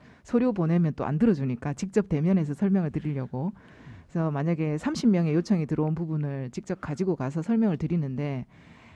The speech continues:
어, 여태까지는 이제 행안부에서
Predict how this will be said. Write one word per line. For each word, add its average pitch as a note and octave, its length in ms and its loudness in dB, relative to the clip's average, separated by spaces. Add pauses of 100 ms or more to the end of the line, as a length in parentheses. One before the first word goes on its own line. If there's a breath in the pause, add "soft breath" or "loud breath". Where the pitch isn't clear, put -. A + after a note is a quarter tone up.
(220 soft breath)
어, D3+ 100 2
여태까지는 E3 960 4
이제 C3 400 0
행안부에서 F3+ 840 4